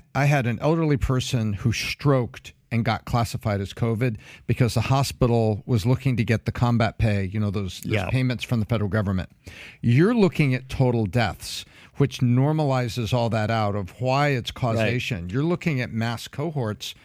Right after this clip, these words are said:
Speaker 1: not mass cohorts, the, the mass of numbers and the cohort saying, "Look, it's up," which completely normalizes out all of the B S and it's not B S,
Speaker 2: That,
Speaker 1: it's
Speaker 2: that's why we did
Speaker 1: hospitals
Speaker 2: that.
Speaker 1: committing
Speaker 2: Y-,
Speaker 1: frauds
Speaker 2: yeah.
Speaker 1: to get the combat pay from the federal government, yes?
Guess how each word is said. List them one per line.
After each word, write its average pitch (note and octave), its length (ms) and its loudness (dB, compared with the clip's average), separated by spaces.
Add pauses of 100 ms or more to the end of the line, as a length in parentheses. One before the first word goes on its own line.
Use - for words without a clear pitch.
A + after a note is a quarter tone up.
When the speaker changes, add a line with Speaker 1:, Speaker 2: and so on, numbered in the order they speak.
(140)
Speaker 1:
not B2+ 120 -2
mass A2+ 220 -2
cohorts, G2+ 420 -2
the, G#2+ 320 -2
the A2 80 -4
mass A#2+ 580 -2
of G#2 220 -4
numbers A2 440 -2 (280)
and A2+ 100 0
the A#2+ 60 2
cohort D#3 480 0
saying, A#2+ 300 0 (100)
"Look, D#3+ 180 -2
it's - 200 -4 (120)
up," B2 280 -4 (340)
which - 220 0
completely G3+ 440 2
normalizes C#3+ 760 0
out A2+ 260 0
all B2+ 200 0
of A2 60 -2
the A#2 80 -2
B A#2 220 -2
S A2 400 -2 (340)
and C#3 100 -2
it's C3 100 -2
not F#3 160 0
B D3+ 140 4
S, C3+ 140 2
Speaker 2:
That, D#3+ 120 4
Speaker 1:
it's B2+ 80 0
Speaker 2:
that's E3+ 220 4
why E3+ 120 6
we F#3+ 180 6
did F3 100 4
Speaker 1:
hospitals E3+ 240 4
Speaker 2:
that. - 60 -8
Speaker 1:
committing C3+ 300 2
Speaker 2:
Y-, - 60 -8
Speaker 1:
frauds B2 420 2
Speaker 2:
yeah. A2+ 300 2
Speaker 1:
to D#3 100 2
get D3+ 180 0
the D3 60 0
combat C#3+ 420 0
pay C3+ 160 0
from C3 120 -4
the B2 60 0
federal A2+ 280 0
government, G#2 400 -2
yes? A#2 300 -4